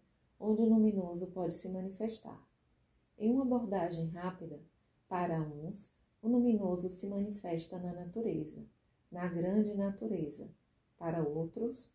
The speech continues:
manifesta-se na experiência da arte. Para outros ainda, é através do encontro,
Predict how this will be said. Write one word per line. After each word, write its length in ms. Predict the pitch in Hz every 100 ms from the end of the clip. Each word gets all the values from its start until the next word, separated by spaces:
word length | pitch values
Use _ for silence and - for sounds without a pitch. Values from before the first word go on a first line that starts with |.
| _ _ -
manifesta-se 840 | 214 233 233 196 175 180 190 190
na 100 | 190
experiência 720 | 196 - 196 190 180 180 180
da 160 | 190 208
arte. 480 | 151 127 - - - _ _ _ _ -
Para 260 | 175 175
outros 520 | 170 190 220 233 214
ainda, 600 | 180 156 147 151 165 214 - _ _
é 80 | -
através 560 | 214 - 226 190 185 190
do 60 |
encontro, 720 | 214 220 - 165 156 - 156